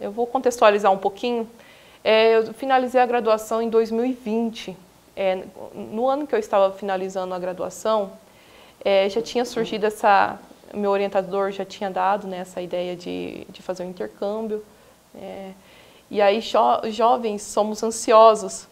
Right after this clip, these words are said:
E aí estava do, o processo de tramitação, estava tudo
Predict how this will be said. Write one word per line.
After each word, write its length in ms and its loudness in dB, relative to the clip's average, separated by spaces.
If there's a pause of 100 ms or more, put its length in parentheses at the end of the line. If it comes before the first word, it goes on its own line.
(440)
E 80 2
aí 200 8
estava 500 6
do, 380 -4
o 60 -8
processo 400 -2
de 40 -18
tramitação, 960 -2
estava 460 -4 (160)
tudo 380 -6